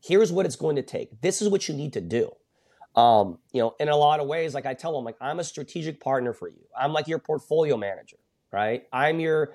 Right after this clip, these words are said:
I'm your portfolio manager, and this is your resume. This is what you have. This is how we can enhance it and improve it over the next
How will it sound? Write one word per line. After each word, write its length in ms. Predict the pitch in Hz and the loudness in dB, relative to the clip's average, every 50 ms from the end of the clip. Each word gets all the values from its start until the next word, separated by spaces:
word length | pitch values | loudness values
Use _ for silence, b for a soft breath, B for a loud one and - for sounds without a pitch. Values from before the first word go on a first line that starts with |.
| B B B B B - | B B B B B -2
I'm 100 | 139 147 | 0 2
your 160 | 151 151 143 | 2 2 0
portfolio 560 | 143 - - 120 - - 165 180 196 208 202 | -2 -6 -10 -8 0 2 4 6 6 6 6
manager, 680 | 175 160 156 156 156 151 135 147 151 151 151 143 B B B B - | 4 2 2 0 -2 -2 -2 0 0 0 0 -2 B B B B -4
and 160 | 110 110 123 | -2 0 0
this 160 | 160 165 - | 0 -2 -2
is 100 | 175 156 | -2 -2
your 100 | 170 170 | 0 0
resume. 420 | 156 151 143 139 120 135 139 135 123 | 2 4 2 2 2 0 -2 -2 -2
This 180 | 120 151 143 | -2 -4 -4
is 60 | - 170 | -4 -4
what 160 | 170 156 - | -6 -4 -2
you 100 | 160 139 | 0 0
have. 260 | 135 135 135 127 123 | 2 2 2 0 -2
This 80 | 151 147 | -4 -4
is 60 | - | -2
how 80 | 170 | -2
we 100 | 165 165 | -2 -4
can 120 | 151 139 127 | -4 -4 -4
enhance 520 | 117 98 127 131 127 139 147 147 - - | -4 -4 -6 -4 -4 -2 -2 -2 -4 -4
it 100 | 170 - - | -4 -4 -4
and 80 | 135 127 | -4 -6
improve 400 | 120 - _ 135 143 147 135 131 | -6 -4 _ 0 0 2 0 -2
it 80 | 127 | -4
over 120 | 131 127 123 | -6 -6 -6
the 80 | 127 | -8
next 380 | 127 127 120 120 - - - | -8 -6 -8 -8 -10 -14 -18